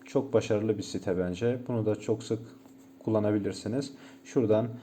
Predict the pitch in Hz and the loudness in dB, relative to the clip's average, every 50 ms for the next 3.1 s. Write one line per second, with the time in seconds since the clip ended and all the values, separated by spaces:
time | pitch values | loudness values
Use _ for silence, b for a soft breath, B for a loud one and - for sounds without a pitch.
0 | B B B B 107 104 - 127 113 - 117 101 - - 107 98 120 117 120 107 | B B B B -6 -4 -2 -2 0 2 0 0 2 0 0 2 2 2 2 2
1 | 98 98 - - 113 110 - 110 101 92 92 - 95 107 117 113 - 120 110 - | 2 0 0 0 0 0 2 0 0 0 0 -2 -2 -2 -2 -2 -4 -6 -4 0
2 | - 98 95 95 - - 110 107 104 - - 98 92 92 - 98 92 92 110 110 | 0 0 0 0 -2 0 2 2 2 0 -2 -4 -4 -4 -4 -4 -2 2 4 4
3 | 113 117 | 4 4